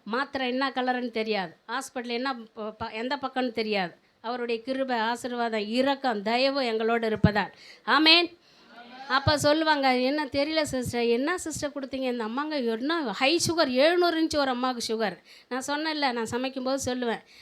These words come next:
அது தீயிற வரைக்கும் சொல்லினே, இப்படி சொல்லினே இருக்கிறதால தீஞ்சு போடும் ஒரு நாள். திரும்ப தண்ணியை ஊத்தி, என்னென்னோ பண்ணி,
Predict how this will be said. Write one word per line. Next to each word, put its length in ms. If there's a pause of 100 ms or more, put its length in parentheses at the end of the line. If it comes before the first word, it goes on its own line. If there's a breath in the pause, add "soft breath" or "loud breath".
(120)
அது 300
தீயிற 340
வரைக்கும் 400
சொல்லினே, 180
இப்படி 320
சொல்லினே 260
இருக்கிறதால 400
தீஞ்சு 320
போடும் 240
ஒரு 200
நாள். 300 (440 loud breath)
திரும்ப 360
தண்ணியை 420
ஊத்தி, 280
என்னென்னோ 420
பண்ணி, 500